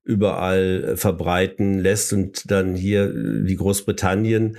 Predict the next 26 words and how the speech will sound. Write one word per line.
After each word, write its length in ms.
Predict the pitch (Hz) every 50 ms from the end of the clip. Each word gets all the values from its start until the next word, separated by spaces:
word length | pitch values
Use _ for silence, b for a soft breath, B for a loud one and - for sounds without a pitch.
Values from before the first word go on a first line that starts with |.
| B B B B B B B B -
äh, 140 | 101 101 -
sich 280 | 98 92 107 104 -
klar 280 | - - 113 104 107 107
dagegen 400 | 104 98 87 101 104 107 117 113
stellen 560 | - - - - 110 107 113 117 120 120 117
und 160 | - 104 107
Untersuchungen 640 | 107 101 92 104 95 87 104 120 113 123 120 117 110
anregen 760 | - 104 113 120 113 107 117 117 120 127 123 123 117 113 107
und 140 | 101 104 104
auch 80 | 98
Strafen 480 | 98 - - - 95 101 104 - 120 117
überlegen, 760 | 107 107 107 104 101 98 101 110 120 123 120 117 110 107 107
werden 200 | 104 98 104 107
dann 100 | 107 -
von 160 | - 113 98
Elon 320 | 87 101 104 113 110 98
Musk 220 | 101 110 - - -
als 160 | - - -
faschistisches 880 | - 104 98 - - - 123 - - - 123 110 - 120 107 - - -
Regime 560 | 107 95 92 98 127 143 123 101 90 90 - _
bezeichnet, 800 | - - - - - 98 90 92 95 92 - - 110 110 107 110 B B B B B B -
die 220 | 98 104 110 107
nicht 220 | 120 120 - -
mehr 120 | 127 120 110
die 100 | 104 117
Meinungsäußerung 1300 | 113 120 127 139 139 123 98 87 - - - 95 90 85 85 - - 92 82 82 82 80 80 82 87